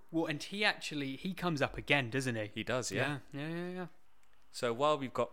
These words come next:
Speaker 2: Mahershala Ali, uh, kind of being put in his place a little bit, deservedly so, we see him in two thousand fifteen
Speaker 1: Mm-hmm.
Speaker 2: picking it all back up.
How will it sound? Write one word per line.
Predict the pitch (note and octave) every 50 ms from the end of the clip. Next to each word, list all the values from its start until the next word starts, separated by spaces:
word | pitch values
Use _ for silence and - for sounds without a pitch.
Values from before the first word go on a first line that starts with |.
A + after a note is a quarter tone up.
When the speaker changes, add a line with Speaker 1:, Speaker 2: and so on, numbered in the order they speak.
| - - -
Speaker 2:
Mahershala | A#2+ A#2 A#2+ A2+ A2 - - B2 A2 G#2
Ali, | G#2 G#2 G#2 G#2 G2+ G2 F#2+
uh, | F#2 F#2 F#2 F#2 - - - -
kind | - C#3+ A#2
of | G#2+ - -
being | A#2+ A2 G#2+ G2+ G2+
put | - - E3
in | - A2
his | G#2 -
place | - C#3+ C#3+ D3 - G2
a |
little | E2+ D#2 D#2+ D#2+
bit, | F#2 F#2+ - - - - - - - - - - - - -
deservedly | - C#3+ B2 F3 G3 F#3 E3 - G2 F2 F2
so, | E2+ - - E2 F2 A2+ - - - - - - - - - - - - - - - - - - - - - - - - - - - - - - -
we | A2 A2+
see | - - C#3 B2
him | B2 A#2 G#2
in | G2+
two | - - G#2+
thousand | - A2+ G#2+ - F#2 -
fifteen | - G#2 F#2+ - - D3+ D3 G2+ F2+ G2+ A#2+ - - -
Speaker 1:
Mm-hmm. | C#3+ C#3 C#3+ D#3+ D#3 B2+ C3+ C#3 C#3 C3 A#2 A2 G#2 - - - - - -
Speaker 2:
picking | - D3 C3+ - A#2 B2+
it | B2+
all | C3+ C3 B2+
back | - G#2+ G2 - -
up. | E3+ D3+ - - - -